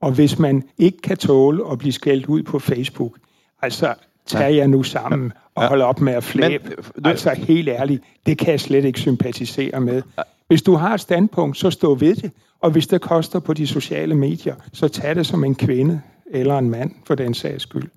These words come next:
Speaker 1: Altså, det der, jeg synes, det er flæberi.
Speaker 2: Nei, altså,
Speaker 1: Jo.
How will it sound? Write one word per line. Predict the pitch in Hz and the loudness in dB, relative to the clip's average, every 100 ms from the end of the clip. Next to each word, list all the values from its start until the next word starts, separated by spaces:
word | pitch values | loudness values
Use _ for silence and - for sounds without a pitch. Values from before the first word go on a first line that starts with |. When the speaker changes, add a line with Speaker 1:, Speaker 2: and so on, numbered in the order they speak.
| _ _ _ _ _ | _ _ _ _ _
Speaker 1:
Altså, | - 160 | -2 2
det | 180 208 | 4 4
der, | 196 | 4
jeg | 180 175 | 4 2
synes, | 170 185 | 4 2
det | 190 | 2
er | 156 | 0
flæberi. | 151 135 123 127 202 - _ _ _ _ - | 2 2 2 -2 -4 -6 _ _ _ _ -6
Speaker 2:
Nei, | 110 120 | -4 -2
altså, | - 127 165 147 | -2 2 2 4
Speaker 1:
Jo. | 151 190 202 | 2 2 0